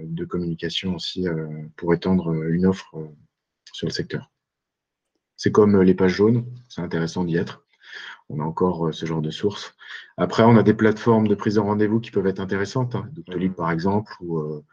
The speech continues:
Speaker 1: ou d'autres. C'est vrai que ça peut être intéressant de, de, d'utiliser ces outils. Pour l'instant, je suis en train d'évaluer. Je sais que ça peut être intéressant sur certains types de populations,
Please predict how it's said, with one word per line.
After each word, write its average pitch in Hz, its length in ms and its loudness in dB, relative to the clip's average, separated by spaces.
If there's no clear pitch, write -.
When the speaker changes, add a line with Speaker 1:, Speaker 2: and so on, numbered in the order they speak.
Speaker 1:
ou 82 100 -6
d'autres. 95 520 2
C'est - 160 -6
vrai 101 160 2
que 98 100 -4
ça 87 140 -4
peut - 120 0
être 92 100 0
intéressant 87 460 -2
de, 82 380 0
de, 87 240 -4
d'utiliser 92 560 -2
ces 95 240 -4
outils. 123 300 2
Pour 123 120 6
l'instant, 110 240 6
je 120 80 6
suis - 80 2
en 107 60 4
train 113 160 2
d'évaluer. 107 380 6
Je 98 100 -2
sais 120 160 -2
que 120 40 -4
ça 117 100 2
peut 113 100 0
être 107 120 0
intéressant 107 560 -2
sur - 200 -18
certains 101 300 -4
types - 180 -14
de 104 80 -2
populations, 98 600 -2